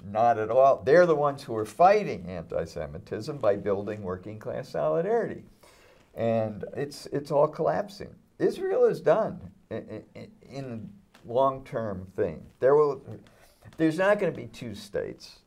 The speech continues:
in there. There's either gonna be capitalism, in which case the world is doomed,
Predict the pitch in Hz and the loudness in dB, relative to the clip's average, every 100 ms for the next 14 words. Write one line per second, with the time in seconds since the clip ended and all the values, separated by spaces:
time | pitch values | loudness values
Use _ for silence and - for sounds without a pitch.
0 | _ - _ - 71 92 92 80 73 90 | _ -20 _ -20 -16 -12 -10 -10 -10 -8
1 | 117 117 117 - 101 - _ _ _ 147 | -6 -6 -10 -12 -12 -14 _ _ _ -8
2 | 170 196 170 151 131 117 113 135 120 - | 0 0 2 2 0 -8 -8 -4 -2 -2
3 | - 76 78 107 123 101 104 - - 104 | -6 -10 -8 -10 -10 -8 -8 -8 0 2
4 | 98 101 - - - 85 101 104 104 98 | 2 -4 -16 -20 -14 -8 -6 -2 0 0
5 | 87 85 67 76 76 87 | -2 -10 -10 -12 -12 -14